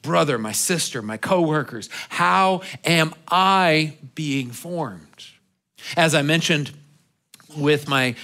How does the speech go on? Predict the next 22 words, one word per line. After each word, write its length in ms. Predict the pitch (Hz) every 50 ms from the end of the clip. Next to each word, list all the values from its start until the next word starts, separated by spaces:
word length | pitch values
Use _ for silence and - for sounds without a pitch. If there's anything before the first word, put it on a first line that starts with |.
| - -
family, 400 | - - 180 180 185 175 165 143
my 200 | 131 131 127 131
dad 300 | 131 - 156 151 147 147
owning 280 | 147 143 143 143 139 139
his 180 | 139 139 123 143
own 160 | 139 139 127
business, 360 | 117 165 175 165 165 139 123
there 120 | - 143
was 100 | 131 131
times 380 | - - 151 139 135 135 131 -
that, 160 | 139 117 - - - - - - - - - - -
time 420 | - - 165 160 151 147 139 131 - -
that, 220 | 165 147 139 135
that, 180 | 135 143 139 127
that, 580 | 127 131 131 135 139 139 127 127 127 120 -
that 160 | - 135 127 117
finances 600 | - 160 156 156 156 151 151 143 - 151 139 127
and 80 | 147 139
income 340 | 151 156 143 156 143 131
was, 280 | 131 127 120 - - -
was 160 | 143 127 113
tight. 440 | - - 190 202 196 165 - -